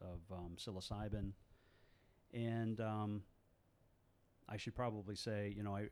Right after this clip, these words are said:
I, I had read enough to know you really are wise to set an intention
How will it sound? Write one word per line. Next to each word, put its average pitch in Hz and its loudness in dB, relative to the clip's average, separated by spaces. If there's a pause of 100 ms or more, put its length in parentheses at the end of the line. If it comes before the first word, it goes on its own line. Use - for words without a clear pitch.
I, 107 -10 (240)
I 113 -2
had 104 0
read 120 2
enough 113 2
to - -2
know 104 2 (100)
you 104 -2
really 117 4
are 107 0
wise 98 -2
to 92 -8
set 101 -2
an 110 0
intention 92 -2